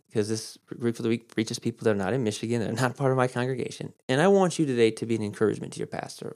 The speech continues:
Why don't you write an encouraging letter and say, "Pastor, we love you, we thank God for you, and we praise God that God has given you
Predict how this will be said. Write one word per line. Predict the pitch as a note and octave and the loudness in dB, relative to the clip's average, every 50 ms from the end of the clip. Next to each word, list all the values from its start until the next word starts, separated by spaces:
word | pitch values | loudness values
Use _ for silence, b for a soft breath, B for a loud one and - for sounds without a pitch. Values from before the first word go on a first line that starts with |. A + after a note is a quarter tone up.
| - | -8
Why | - F#3 | -6 -4
don't | B3+ C4+ - | -4 -2 -2
you | G3+ | -2
write | C#3+ B2+ A#2+ C#3 C#3 | 0 2 2 2 2
an | C3+ A#2+ | 2 0
encouraging | A2+ G#2+ - A2+ A2 G#2+ G#2+ G2+ | -2 0 2 2 2 2 2 -2
letter | G2 F#2 F#2+ G2 | -2 -2 -2 -2
and | F#2+ F#2 | -4 -4
say, | - G#2 G#2 G#2+ - | -2 -2 -2 -2 -2
"Pastor, | - C#3+ C#3+ C#3+ C#3 - - C#3 C3+ C3+ b b b b b b b b b b b b b b | 0 0 0 2 0 0 0 0 0 -2 b b b b b b b b b b b b b b
we | b A#2 C3+ C#3+ | b 4 6 8
love | C#3 C3 C#3 D3 D3+ D3 D#3+ | 8 8 8 8 8 6 6
you, | E3 D#3 D3+ | 4 4 4
we | A#2+ B2 | 4 2
thank | A#2+ - - A#2+ A2+ A2 A2 | 0 2 2 0 2 2 2
God | B2 A#2+ A#2+ C3 C3 | 4 4 4 4 2
for | - - C3+ | 2 0 0
you, | B2+ B2+ C3 C3 C3 - - _ - | 2 2 2 2 0 -2 -4 _ -6
and | A2+ A2+ A2+ A2 A2 | -2 0 0 0 2
we | A2+ A#2 A2 | 0 0 -2
praise | - - B2+ A#2+ A#2 A#2+ A2+ | 0 2 2 4 4 2 0
God | - A2 A2 G#2+ G#2+ G#2+ | -2 -2 0 0 0 0
that | G2 F#2+ - | -2 -4 0
God | - G#2+ G#2+ G#2+ | 0 0 2 2
has | A2 G#2+ G#2+ A#2 | 0 -4 -8 -4
given | A#2 A2 G2+ G#2 G2+ | -4 -4 -2 -2 -2
you | G2 G2 G2 G2+ | -4 -4 -6 -6